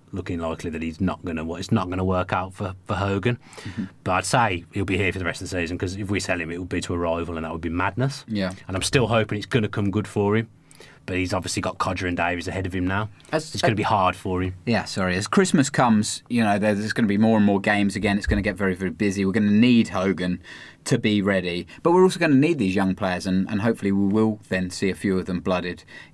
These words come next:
Speaker 2: around Christmas period.
Speaker 1: The other thing is football can change very quickly. As I said earlier,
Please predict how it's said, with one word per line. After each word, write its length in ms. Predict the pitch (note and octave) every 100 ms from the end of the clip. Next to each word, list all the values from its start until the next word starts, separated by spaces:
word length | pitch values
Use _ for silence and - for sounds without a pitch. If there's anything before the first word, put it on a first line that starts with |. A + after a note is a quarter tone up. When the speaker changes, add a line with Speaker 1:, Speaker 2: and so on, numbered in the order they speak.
| _ _ _ -
Speaker 2:
around 540 | G2 F#2+ F#2 F2+ F2+
Christmas 340 | - F#2 G2 -
period. 380 | - G2+ G2 - - -
Speaker 1:
The 120 | D3+
other 120 | D#3+ C#3+
thing 200 | A#2 G2+
is 120 | -
football 280 | C3 A2 G2
can 100 | G#2+
change 360 | - G#2 A2+ A2
very 180 | A2+ A2
quickly. 320 | A#2+ - B2
As 140 | G#2
I 20 | F#2+
said 180 | G2+
earlier, 300 | G2+ G#2 A2